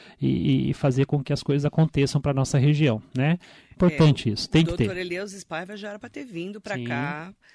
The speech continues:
Speaker 2: pra uma reunião com o Condemate, com o Consórcio dos Municípios do Alto Tietê.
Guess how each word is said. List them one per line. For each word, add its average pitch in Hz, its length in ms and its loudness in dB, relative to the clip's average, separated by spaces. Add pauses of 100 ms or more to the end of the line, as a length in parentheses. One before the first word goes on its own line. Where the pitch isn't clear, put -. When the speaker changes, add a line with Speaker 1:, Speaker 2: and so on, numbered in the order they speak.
(200)
Speaker 2:
pra 151 100 -16
uma 160 100 -10
reunião 156 340 -10
com 165 240 -14
o 208 60 -16
Condemate, 151 680 -12
com 135 120 -18
o 131 40 -18
Consórcio 135 460 -18
dos 143 60 -16
Municípios 139 440 -18
do 131 80 -16
Alto 123 140 -18
Tietê. 135 600 -16